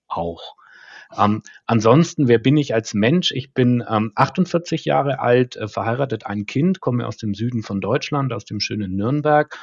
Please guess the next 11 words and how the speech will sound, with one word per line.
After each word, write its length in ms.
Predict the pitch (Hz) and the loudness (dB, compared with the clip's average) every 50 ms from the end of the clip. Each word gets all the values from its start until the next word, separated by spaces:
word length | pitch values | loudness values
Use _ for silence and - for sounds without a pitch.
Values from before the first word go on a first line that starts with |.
| - - - - - | -18 -18 -20 -18 -12
und 140 | - 101 107 | -6 -2 -2
hab 100 | 123 - | 0 2
mich 140 | 135 127 - | 0 0 0
vor 180 | - 120 - | 0 -2 -2
circa 260 | - - 120 - 123 107 | 0 -2 -2 0 0 0
fünfundzwanzig 680 | - - 117 127 127 120 - 123 113 110 110 104 - | 0 2 2 2 2 2 0 -2 -2 -2 -2 -4 -4
Jahren 260 | 107 104 113 120 113 | -2 0 0 0 -2
aufgemacht, 720 | 87 101 117 131 - - 127 113 107 110 113 - - _ | -4 -4 -6 -6 -6 -4 -2 0 0 0 0 -2 -4 _
Banker 340 | - 113 127 131 - 113 95 | -2 -2 0 0 0 -2 -2
zu 220 | - - 90 87 92 | -4 -8 -12 -10 -8
werden. 340 | 90 92 104 110 135 151 | -6 -6 -4 -2 -2 -4